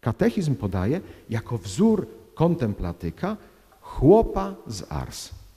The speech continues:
którego podejrzał kiedyś proboszcz Jan Wianej, że przychodzi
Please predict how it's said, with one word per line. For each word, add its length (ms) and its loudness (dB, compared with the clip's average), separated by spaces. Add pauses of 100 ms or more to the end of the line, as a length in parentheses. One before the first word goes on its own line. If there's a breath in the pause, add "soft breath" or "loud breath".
(1800)
którego 440 6
podejrzał 800 6
kiedyś 380 4
proboszcz 1000 4 (840)
Jan 260 6
Wianej, 520 2 (480 soft breath)
że 200 0
przychodzi 680 -2